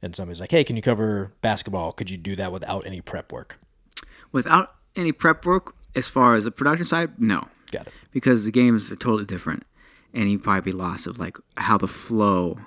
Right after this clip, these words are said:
Speaker 2: of a game goes.
Speaker 1: Mm-hmm.
Speaker 2: Obviously, I don't think a basketball player could do hockey without seeing it either.
Speaker 1: Agreed.
Speaker 2: Um, uh, here's a good thing, though, is I did a couple games ago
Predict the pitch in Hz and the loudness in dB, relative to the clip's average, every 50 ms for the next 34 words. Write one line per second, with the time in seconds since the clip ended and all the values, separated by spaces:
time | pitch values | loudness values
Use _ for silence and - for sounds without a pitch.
0 | - - - 113 95 98 95 - 95 90 82 87 87 92 85 78 92 90 90 87 | -14 -8 -8 -6 -6 -6 -6 -6 -4 -4 -4 -6 -6 -4 -4 -4 -4 -4 -8 -10
1 | 85 87 - _ - - - 101 101 101 - - 107 104 101 - - 92 101 101 | -12 -14 -18 _ -10 -4 -4 -2 -2 -4 -4 -4 -2 -2 -2 0 0 0 0 -2
2 | 98 - 110 104 98 104 101 101 - - 101 - - 113 107 104 - 110 117 127 | -4 -8 -12 -12 -10 -10 -10 -8 -8 -8 -10 -8 -6 -8 -6 -6 -4 -2 -2 0
3 | 131 143 160 175 - 98 90 92 98 101 - 95 92 - - _ - - - 104 | 2 2 2 0 0 -4 -6 -6 -6 -8 -8 -8 -8 -10 -10 _ -12 -8 -6 -4
4 | 92 87 - - 113 117 110 - - - _ _ _ _ _ _ - - - - | -4 -6 -6 -6 -6 -6 -6 -8 -10 -16 _ _ _ _ _ _ -20 -16 -8 -4
5 | - 98 123 123 107 87 - - - _ _ _ _ - - 98 92 90 90 87 | -2 0 0 0 0 -2 -6 -12 -20 _ _ _ _ -14 -8 -6 -4 -4 -4 -6
6 | 87 92 120 123 _ _ 214 175 127 113 110 107 107 110 117 135 147 196 202 156 | -8 -10 -14 -18 _ _ -14 -8 -6 -6 -4 -4 -4 -4 -2 0 2 2 2 2
7 | 127 110 - 110 107 110 104 107 110 117 110 - - - - - - 143 135 127 | 0 0 0 0 0 0 0 -2 -2 -2 -2 -4 -6 -6 -8 -6 -6 -4 -2 0
8 | 139 131 - 143 123 117 113 117 113 110 104 - 110 104 101 107 | 0 0 2 2 2 2 2 2 0 0 0 -2 -2 -2 -2 -4